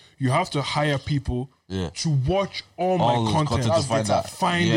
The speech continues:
Speaker 1: it,
Speaker 2: yeah.
Speaker 1: and then put it together."
Speaker 2: Yeah, yeah.
Speaker 3: And especially
Speaker 2: Yeah.
Speaker 3: 'cause it was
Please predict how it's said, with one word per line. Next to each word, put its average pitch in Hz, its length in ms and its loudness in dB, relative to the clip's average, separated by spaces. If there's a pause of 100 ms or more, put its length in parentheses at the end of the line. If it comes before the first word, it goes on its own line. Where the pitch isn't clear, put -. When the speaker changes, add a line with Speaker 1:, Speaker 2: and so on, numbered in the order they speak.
(140)
Speaker 1:
it, - 180 -6
Speaker 2:
yeah. 101 300 0
Speaker 1:
and 143 100 0
then 143 140 0
put 151 180 2
it 139 80 0
together." 113 380 -6
Speaker 2:
Yeah, 98 320 -2 (120)
yeah. 92 340 -4 (1000)
Speaker 3:
And 131 120 -4
especially 160 340 -2
Speaker 2:
Yeah. 147 60 -8
Speaker 3:
'cause 143 180 -2
it 127 40 -4
was 120 180 -6